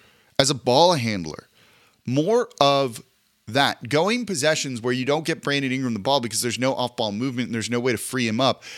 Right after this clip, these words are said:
isn't the way to do it. It forces you to take tough, inefficient shots that are gonna lead to you losing basketball games, and they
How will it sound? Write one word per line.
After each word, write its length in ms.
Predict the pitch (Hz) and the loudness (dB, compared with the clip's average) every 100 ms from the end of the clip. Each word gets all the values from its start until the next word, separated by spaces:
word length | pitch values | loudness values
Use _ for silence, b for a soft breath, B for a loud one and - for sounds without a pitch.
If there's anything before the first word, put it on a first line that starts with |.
| B - | B 4
isn't 300 | 175 247 240 | 4 4 0
the 80 | 240 | -2
way 240 | 120 95 | 0 0
to 80 | 95 | -2
do 300 | 107 220 285 | 0 2 2
it. 200 | - - _ _ _ _ _ _ _ _ _ _ _ _ _ | 0 -4 _ _ _ _ _ _ _ _ _ _ _ _ _
It 140 | 190 196 | 2 2
forces 480 | - 262 - 226 156 | 0 0 0 -2 -2
you 120 | 151 | -2
to 80 | 127 | -2
take 260 | 127 - | -4 -6
tough, 460 | - 160 156 - - _ _ 143 | -2 2 2 -2 -18 _ _ 0
inefficient 580 | 151 160 170 143 147 | 0 0 -2 -2 -2
shots 460 | - 117 107 95 - B B _ | -2 0 0 0 -6 B B _
that 120 | 127 | 0
are 80 | 127 | 2
gonna 160 | 120 107 | 0 -2
lead 560 | 104 110 135 160 156 | -4 -6 -4 -4 -6
to 100 | 147 | -8
you 360 | 156 120 127 123 | -6 -4 -4 -4
losing 520 | 104 113 123 123 123 | -6 -6 -6 -6 -8
basketball 480 | 107 107 - 110 104 | -8 -8 -8 -4 -2
games, 320 | 98 101 95 - | -2 -2 -4 2
and 160 | 120 127 | 2 4
they 220 | 131 117 | 2 0